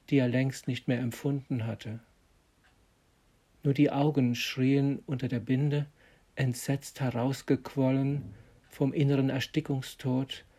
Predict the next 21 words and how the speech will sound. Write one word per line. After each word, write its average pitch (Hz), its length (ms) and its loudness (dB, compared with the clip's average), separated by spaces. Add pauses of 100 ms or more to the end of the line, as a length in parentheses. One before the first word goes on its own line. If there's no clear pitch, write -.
(280)
als 135 300 -2
Blut 139 560 2 (100)
aus 127 260 -4
den 131 180 2
Arterien 135 720 -2
und 127 240 -4
Venen 143 520 2 (320)
die 127 100 2
Lunge 139 300 2
füllte, 139 560 -2 (680)
eine 123 200 -4
Spitzkugel 139 680 0
das 127 240 -2
Menschenherz 131 760 -2
kappte 131 480 -6 (600)
und 131 200 -4
in 131 80 -2
die 117 120 -2
Brusthöhle 131 720 0
kollern 131 460 0
ließ 123 440 -4